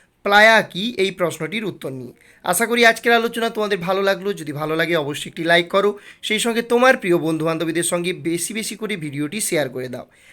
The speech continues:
আমাদের চ্যানেলে নতুন হয়ে থাকলে অবশ্যই চ্যানেলটি সাবস্ক্রাইব করে আমাদের চ্যানেলের সঙ্গে যুক্ত হয়ে যাও। তোমাদের প্রত্যেককে অসংখ্য অসংখ্য ধন্যবাদ ভিডিওটি শুরু থেকে শেষ অবধি দেখার জন্য। দেখা হবে পরের ভিডিওতে। জয় হিন্দ,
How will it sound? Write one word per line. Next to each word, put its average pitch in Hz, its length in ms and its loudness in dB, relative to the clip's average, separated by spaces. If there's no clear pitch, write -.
আমাদের 185 280 2
চ্যানেলে 196 360 2
নতুন 196 260 -2
হয়ে 240 100 4
থাকলে 233 240 4
অবশ্যই 180 400 4
চ্যানেলটি 151 400 -4
সাবস্ক্রাইব 165 500 0
করে 202 220 2
আমাদের 143 360 -6
চ্যানেলের 143 280 -6
সঙ্গে 165 340 -6
যুক্ত 185 300 -6
হয়ে 151 180 -4
যাও। 123 180 -14
তোমাদের 185 240 -2
প্রত্যেককে 214 460 -4
অসংখ্য 233 360 0
অসংখ্য 214 280 -4
ধন্যবাদ 208 440 -2
ভিডিওটি 175 360 -4
শুরু 185 260 -6
থেকে 180 240 -8
শেষ 160 300 -6
অবধি 156 220 -10
দেখার 139 340 -10
জন্য। 127 320 -16
দেখা 180 240 2
হবে 190 140 0
পরের 202 300 0
ভিডিওতে। 208 440 -2
জয় 156 300 -4
হিন্দ, 151 280 -8